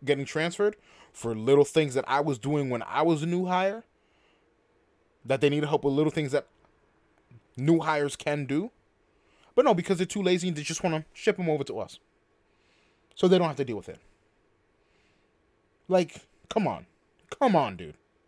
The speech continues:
And the new hires, they're supposed to just transfer.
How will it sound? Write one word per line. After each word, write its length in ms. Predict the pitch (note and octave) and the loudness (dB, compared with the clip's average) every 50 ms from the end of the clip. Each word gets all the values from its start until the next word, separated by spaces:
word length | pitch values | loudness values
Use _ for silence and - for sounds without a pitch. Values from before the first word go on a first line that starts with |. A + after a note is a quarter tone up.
| _ _ _ _ _ _ _ _ _ _ _ _ _ _ _ _ _ _ _ _ _ _ _ _ - | _ _ _ _ _ _ _ _ _ _ _ _ _ _ _ _ _ _ _ _ _ _ _ _ -4
And 160 | E3+ F3 E3+ | -2 0 0
the 40 | D3+ | 0
new 120 | G#3 A3 G3+ | 0 2 2
hires, 240 | F#3 D#3 D#3 D3 - _ _ _ _ _ | 2 2 0 -2 -8 _ _ _ _ _
they're 80 | - D3+ | -6 -6
supposed 260 | - - - G3+ F#3+ | -4 -2 -2 -2 -2
to 60 | F3 | -2
just 380 | C#3 A#2 - D3 E3+ - - - | -4 0 2 4 4 4 2 -4
transfer. 600 | - - C#3 C3 C#3+ D#3+ - - - G3 G3 G#3 | -6 -6 -4 -2 -2 -4 -4 -2 -2 -2 -2 -4